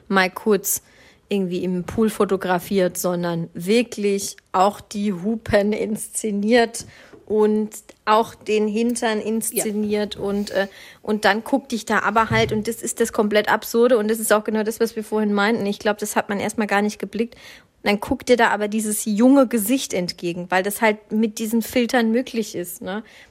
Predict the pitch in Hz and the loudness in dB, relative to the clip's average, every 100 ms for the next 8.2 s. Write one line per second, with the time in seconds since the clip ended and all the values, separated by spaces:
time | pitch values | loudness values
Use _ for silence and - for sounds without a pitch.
0 | - 202 208 - 196 208 240 240 240 226 | -2 -2 0 -2 2 4 4 0 -2 -2
1 | - _ _ - 220 220 - 214 202 208 | -8 _ _ 2 2 2 -6 -8 -6 -4
2 | 196 180 208 - 185 180 - 196 - 180 | -4 -4 -6 -6 -10 -8 -10 -10 -10 -2
3 | 190 262 - 190 190 175 214 208 220 226 | 2 2 0 -10 -8 -6 -6 -4 -2 0
4 | 208 - 175 170 - 175 170 165 196 - | -2 -4 -6 -6 -2 -2 0 -2 -2 -6
5 | _ - - - _ _ - 208 226 220 | _ -20 -20 -20 _ _ -2 2 2 2
6 | - 240 294 269 269 262 240 240 - 269 | -8 2 2 2 0 0 0 -2 -2 0
7 | 302 285 - 311 415 247 - _ _ 208 | 2 0 0 4 4 4 -4 _ _ 2
8 | 196 | 2